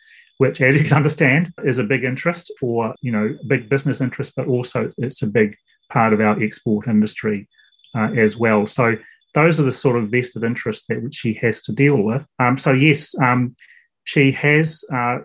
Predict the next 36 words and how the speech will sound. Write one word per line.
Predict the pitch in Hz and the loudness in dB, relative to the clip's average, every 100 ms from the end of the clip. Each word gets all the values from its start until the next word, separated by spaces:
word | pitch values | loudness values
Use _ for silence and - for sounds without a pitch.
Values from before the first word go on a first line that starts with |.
| - | -6
really, | 131 123 120 | -4 -2 -2
I | 120 120 | -4 -4
think, | 135 113 - | -4 -4 -4
transformed | - 120 110 - 113 107 | -2 -2 0 0 0 0
the | 107 | -4
face | - 135 151 - | -2 0 0 -2
of | 117 101 | -8 -6
government. | 110 110 110 107 | -6 -2 -2 -2
But | 127 | -4
look | 131 143 143 | 0 -2 0
out, | 123 | -2
you | 113 | -2
know, | 120 | -2
there's | 113 | -2
a | 117 | -2
lot | 113 131 135 | 0 -2 -2
of | 127 104 | -6 2
internal | 143 156 156 139 131 120 | 4 4 4 0 0 -2
difficulties | 107 117 - 143 117 110 107 | -4 -6 -4 -2 -2 -2 -4
and | 113 | -4
headwinds. | 120 110 113 123 147 156 - | -2 -2 -4 -4 -4 -6 -4
covid | 135 131 135 | 2 4 2
has | 135 117 | 0 -2
only | 131 120 113 | 0 0 -2
exacerbated, | 104 110 127 - 117 110 104 117 101 - - | -4 -2 -2 -2 -4 -4 -4 -6 -10 -12 -8
uh, | 113 107 107 | -4 -4 -2
inequalities, | 123 113 107 117 107 107 110 | 0 0 -2 -2 -2 -2 -2
not | 123 | 0
only | 131 160 120 | 2 4 2
in | 113 | 2
New | 110 | -2
Zealand, | 113 110 107 | -2 -2 -2
I'm | 110 110 | -2 -4
sure, | - 113 107 | -4 -4 -4
but | 107 | -6
elsewhere. | 110 107 - 117 104 104 | -6 -6 -4 0 0 -2